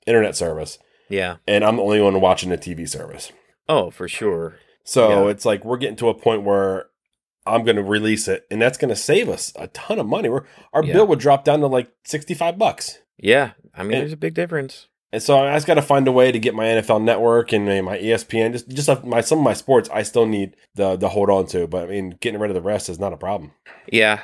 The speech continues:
Speaker 2: it's, uh, not an issue for me for these Peanuts holiday specials, 'cause I was, uh, uh,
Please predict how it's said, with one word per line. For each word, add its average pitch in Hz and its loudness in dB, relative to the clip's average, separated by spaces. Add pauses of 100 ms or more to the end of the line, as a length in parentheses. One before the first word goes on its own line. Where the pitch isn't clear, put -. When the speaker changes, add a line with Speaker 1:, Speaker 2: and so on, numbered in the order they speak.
Speaker 2:
it's, 131 0
uh, 147 6
not 175 2
an 160 0
issue 147 -4
for 120 -8
me 107 0
for 101 -4
these 98 -8
Peanuts 95 -6
holiday 90 0
specials, 87 -8
'cause 90 -8
I 95 4
was, 95 -2
uh, 87 0 (140)
uh, 76 -2